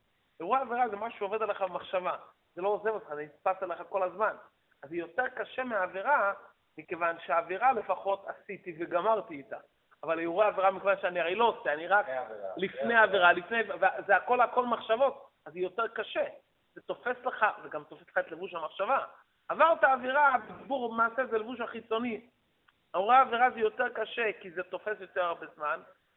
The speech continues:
Speaker 1: וגם ה-, ה-, ה-, ה-, אז זה מציק, וזה שזה מ-, אמר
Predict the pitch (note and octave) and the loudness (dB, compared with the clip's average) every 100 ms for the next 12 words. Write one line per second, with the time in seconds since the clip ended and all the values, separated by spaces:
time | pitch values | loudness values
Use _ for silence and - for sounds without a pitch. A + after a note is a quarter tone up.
0 | - D#3+ G#3 B3 A#3+ F3 - - D#3 - | -12 0 6 6 4 -4 -4 0 0 -2
1 | - _ _ _ - E3+ - - _ _ | -12 _ _ _ -4 -4 -4 -16 _ _
2 | F3 F3+ G3 F#3 F#3 - - F4+ - G3 | -4 0 0 0 -2 -2 2 2 2 2
3 | C4 G#3+ A#3 A#3 G#3+ - - _ _ - | 4 4 -2 -4 -4 -6 -16 _ _ -6
4 | E3 D#3+ | -2 -2